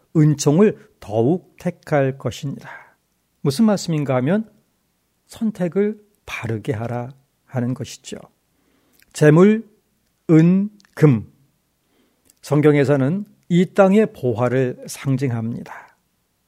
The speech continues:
그리고 결국은 언젠가는 사라질 허무한 것을 말하죠. 베드로전서 일 장 십팔 절에도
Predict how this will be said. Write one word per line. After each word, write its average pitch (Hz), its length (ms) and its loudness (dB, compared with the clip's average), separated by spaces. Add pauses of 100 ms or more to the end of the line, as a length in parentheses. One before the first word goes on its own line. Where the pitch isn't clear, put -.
(440)
그리고 131 500 -2 (720)
결국은 156 640 0 (400)
언젠가는 170 840 2 (240)
사라질 143 760 -4 (640)
허무한 151 720 -4 (140)
것을 120 260 -8
말하죠. 127 480 -12 (840)
베드로전서 202 560 6
일 135 160 -2
장 139 180 2
십팔 135 400 -2
절에도 123 640 -4